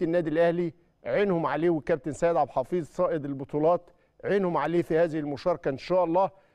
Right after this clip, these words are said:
نحو اللقب الحداشر. الفرحة العربية بالنادي الأهلي في كل مكان،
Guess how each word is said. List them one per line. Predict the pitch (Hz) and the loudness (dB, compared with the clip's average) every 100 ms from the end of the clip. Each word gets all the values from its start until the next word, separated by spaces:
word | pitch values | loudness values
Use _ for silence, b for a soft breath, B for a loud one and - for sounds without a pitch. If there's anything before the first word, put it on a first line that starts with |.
| b b | b b
نحو | 165 151 165 | -6 -4 -4
اللقب | 160 165 - 165 131 _ _ - | -2 -2 0 -4 -4 _ _ -8
الحداشر. | 180 - 147 131 - - _ _ _ _ _ _ _ _ _ _ _ _ _ _ _ _ _ - | -8 -4 -4 -4 -6 -20 _ _ _ _ _ _ _ _ _ _ _ _ _ _ _ _ _ -4
الفرحة | 165 262 247 220 | -2 0 0 0
العربية | 196 175 175 220 233 | 2 2 2 2 0
بالنادي | 170 180 202 190 | 0 -2 0 0
الأهلي | 190 214 196 | 2 2 2
في | - 180 | -2 -2
كل | 214 202 180 | -2 0 0
مكان، | 165 202 240 254 | 2 2 2 0